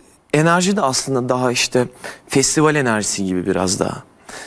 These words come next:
Ya da işte Küçük Çiftlik Park'ta çalacağımız konseri ya da planladığım şey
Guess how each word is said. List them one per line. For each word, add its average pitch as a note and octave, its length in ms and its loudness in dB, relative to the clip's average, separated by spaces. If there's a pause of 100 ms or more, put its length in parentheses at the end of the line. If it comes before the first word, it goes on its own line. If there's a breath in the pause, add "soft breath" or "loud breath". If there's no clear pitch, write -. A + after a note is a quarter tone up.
(280 loud breath)
Ya A2+ 80 4
da A2+ 60 6
işte A#2 200 0
Küçük - 260 0
Çiftlik C3 340 -2
Park'ta B2 280 -2
çalacağımız B2+ 720 0
konseri B2 560 0
ya A#2+ 120 0
da B2 60 -2
planladığım A#2+ 640 0
şey B2 300 0